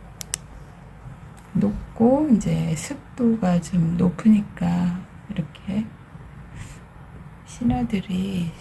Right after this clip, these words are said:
잘 커주고 있습니다. 여기도 시-, 새 신화가 이렇게 큰 게 완전히 큰 성촉은 안 되고 이렇게 자랐어요.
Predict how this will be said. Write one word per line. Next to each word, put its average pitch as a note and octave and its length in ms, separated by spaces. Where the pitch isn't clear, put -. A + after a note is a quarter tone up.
잘 E3+ 300
커주고 A#3+ 460
있습니다. F#3 600
여기도 - 360
시-, - 160
새 C4+ 220
신화가 C4 480
이렇게 F#3 600
큰 C4+ 260
게 G3+ 440
완전히 F#3+ 720
큰 - 320
성촉은 A#3 840
안 F3 300
되고 F3+ 580
이렇게 E3+ 320
자랐어요. E3+ 800